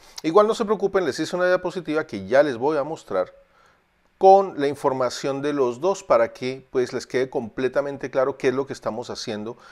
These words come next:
en cada uno de los casos, ¿verdad? Lo voy a grabar primero, control X, yes, enter, listo, ya está. Si le damos un cat a ese archivo, slash E T C,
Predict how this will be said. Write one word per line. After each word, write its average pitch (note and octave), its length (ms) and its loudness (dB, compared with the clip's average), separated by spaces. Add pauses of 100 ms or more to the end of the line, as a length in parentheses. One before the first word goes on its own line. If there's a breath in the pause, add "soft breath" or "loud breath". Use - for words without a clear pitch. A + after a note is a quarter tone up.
(100)
en A2+ 140 -8
cada A#2 260 8
uno A#2 260 0
de G2+ 80 -2
los F#2+ 200 -8
casos, - 520 -10 (360 soft breath)
¿verdad? C#3+ 320 4 (160 loud breath)
Lo F#3 120 6
voy A#3 120 12
a A#3+ 40 8
grabar D#3 280 10
primero, D3 340 -2
control A#2 460 -8
X, G3 720 -6 (260)
yes, F3 800 -6 (200)
enter, G3 400 -4 (480)
listo, A#2+ 300 -6
ya A#2 100 0
está. - 280 -8 (580)
Si - 120 -10
le G#2+ 80 0
damos A2 280 -2
un C3+ 140 -6
cat F#3 380 2 (340 soft breath)
a G#2 120 0
ese A2 160 -2
archivo, E3 460 0
slash A#2 380 0
E B2+ 100 -8
T A2 180 -10
C, D#3+ 480 -6